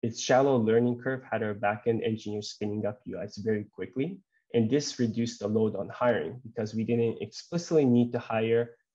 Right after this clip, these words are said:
for front-end resources. We also found that the version control and permission control in Retool helped scale the usage of Retool along with the team growth.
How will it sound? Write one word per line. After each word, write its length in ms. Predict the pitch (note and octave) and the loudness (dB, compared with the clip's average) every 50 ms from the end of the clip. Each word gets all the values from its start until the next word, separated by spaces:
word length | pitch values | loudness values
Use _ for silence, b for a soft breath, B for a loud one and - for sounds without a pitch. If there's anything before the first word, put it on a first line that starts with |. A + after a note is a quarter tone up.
| _ - | _ -6
for 300 | A2 G#2+ A2 G2+ - - | -4 -4 -4 -6 -8 -6
front-end 420 | G#2+ G#2+ G#2+ G#2+ - G#2 G#2 G2+ | -4 -4 -4 -2 -4 -4 -4 0
resources. 800 | A#2 A#2+ A2+ - - - - - - - G1+ - - - - - _ _ _ _ _ _ _ _ _ - | 0 0 0 0 -4 -6 -6 -6 -8 -8 -8 -8 -10 -14 -14 -16 _ _ _ _ _ _ _ _ _ 2
We 140 | A#2 A#2+ C#3 | 4 6 6
also 260 | D#3+ E3+ - G3 E3+ | 6 6 4 0 0
found 320 | - - C3+ B2+ B2+ A#2+ B2 | 2 4 4 4 4 4 4
that 140 | A#2+ A#2 - | 0 0 0
the 100 | G#2+ G2+ | -8 -4
version 460 | A2 G#2+ A#2 A#2+ - C3+ B2 A#2+ - | -2 -2 -2 -2 -2 -2 -4 -4 -2
control 500 | - B2 A#2 A#2+ - C#3 C3+ C#3+ C#3+ A#2+ A#2+ | -4 -4 -4 -4 -4 -4 -2 -2 -2 0 0
and 160 | A#2 A2 - | -2 -2 -2
permission 480 | - G#2 G#2+ A2+ A#2+ - - A2+ A2 G#2 - | -6 -2 0 0 0 0 0 -4 -4 -4 -4
control 500 | G2 G2+ G2+ - - G#2 G2+ F#2+ F#2 - | -6 -6 -6 -8 -4 -2 0 0 0 0
in 260 | - G#2+ G#2 G2+ - | -2 -4 -6 -6 -6
Retool 520 | G#2 G2+ G#2+ - - G#2 D#2 D#2+ - - - _ _ _ _ - | -8 -10 -10 -8 -6 -2 0 0 -2 -2 -8 _ _ _ _ 0
helped 300 | - A#2+ A#2+ A#2+ - - | 4 4 4 4 2 -6
scale 340 | - - - B2 A#2 A2+ A2 | -6 -2 2 4 4 4 4
the 280 | A2 G#2+ G2+ F#2+ F#2+ - | 2 0 -2 -2 -2 -2
usage 440 | A#2+ A2 A#2+ A#2 - C3 A2+ A#2 G#2 | -2 -2 -2 0 0 -2 -2 -2 -2
of 160 | G#2 G2+ G#2 | -4 -6 -6
Retool 500 | A2 G#2 G#2 - - C#3 D3 D#3 E3+ - - | -10 -12 -10 -6 -2 -2 -2 -2 -4 -8 -8
along 300 | A#2+ A2 A2 G#2+ G#2 G#2 | -2 0 0 2 2 0
with 140 | G#2 G2+ - | -2 -6 -6
the 120 | - - _ | -10 -18 _
team 300 | - A2+ G#2+ G#2 G#2 G2 | -4 -2 -2 -2 -2 -6
growth. 340 | - - E2 E2+ F#2+ G#2+ | -6 -6 -6 -6 -6 -8